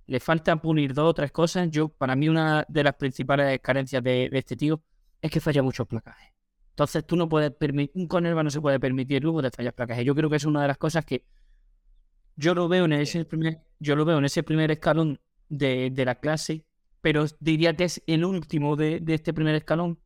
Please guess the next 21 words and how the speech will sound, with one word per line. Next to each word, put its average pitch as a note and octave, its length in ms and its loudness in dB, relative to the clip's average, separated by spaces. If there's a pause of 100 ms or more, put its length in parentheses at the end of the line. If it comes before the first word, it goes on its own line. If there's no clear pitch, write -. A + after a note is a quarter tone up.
(420)
pero D3+ 220 2
por D3+ 100 2
eso D#3 160 -2
mismo, D#3 260 2
porque C3 460 -4
de C#3+ 220 -2
todos E3 260 0
los D#3 120 -2
que D#3+ 200 0
hay D3+ 280 4
en D3+ 80 0
este D3 200 -2
primer D3 240 -2
escalón, D#3 420 -2 (140)
es D#3+ 240 -2
el D3 140 2
que D3+ 100 0
más C#3 240 2
flaca-, C3 320 0 (140)
placajes C3 440 0
falla. A#2+ 380 0